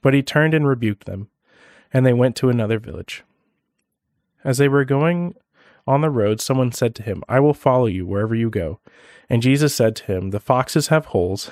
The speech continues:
and the birds of the sky have nests, but the Son of Man has nowhere to lay his head." And he said to another, "Follow me."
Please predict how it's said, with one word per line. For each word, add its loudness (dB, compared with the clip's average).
and 2
the 0
birds 0
of 0
the 2
sky -2
have 0
nests, -8
but 0
the 2
Son 2
of -2
Man 0
has -2
nowhere 0
to -2
lay 0
his -4
head." -8
And 4
he 4
said 0
to -2
another, -2
"Follow 2
me." -2